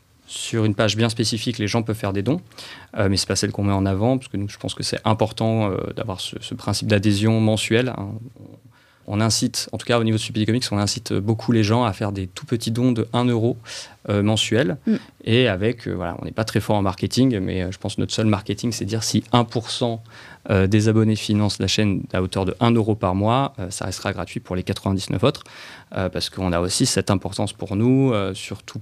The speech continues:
Speaker 1: pour Stupid Comics, où c'est de la, euh, du journalisme économique, et qu'on pense qu'un, on pense que le public se saisit mal des questions économiques parce qu'ils sont mal informés dessus et que c'est très mal pro-, proposé. Du coup,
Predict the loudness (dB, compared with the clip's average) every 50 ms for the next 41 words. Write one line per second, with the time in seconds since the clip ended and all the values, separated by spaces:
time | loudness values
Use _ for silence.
0 | -14 -6 -6 -4 -4 -4 -6 -6 -2 -2 0 2 2 2 2 0 -2 -4 -4 -4
1 | -4 -2 0 0 0 2 2 2 0 0 -2 -6 -10 -16 -14 -14 -14 -14 -16 -18
2 | -10 -6 -4 -2 -2 -2 -2 -2 -2 0 2 2 2 2 0 -2 -2 -2 0 2
3 | 2 2 2 2 0 -2 -8 -12 -14 -16 -14 -14 -12 -8 -6 -6 -6 -6 -6 -8
4 | -8 -8 -6 -8 -8 -10 -10 -10 -12 -12 -12 -12 -14 -14 -16 -16 -14 -12 -12 -12
5 | -12 -14 -18 -16 -10 -10 -10 -2 2 4 4 4 2 0 2 2 4 4 2 2
6 | 0 2 2 2 2 2 0 0 0 0 0 0 0 2 4 6 6 6 6 6
7 | 4 2 0 -2 -4 -6 -6 -6 -4 -2 -2 0 0 0 0 0 0 -4 -6 -6
8 | -6 -8 -6 -2 0 2 4 4 4 2 0 -2 -2 -2 -2 -2 -4 -6 -4 -2
9 | 0 0 0 -2 -4 -6 -8 -8 -8 -8 -2 0 2 2 2 0 -4 -6 -6 -6
10 | -6 -4 -4 -6 -4 -2 -2 0 2 2 2 2 0 -4 -6 -4 -2 -2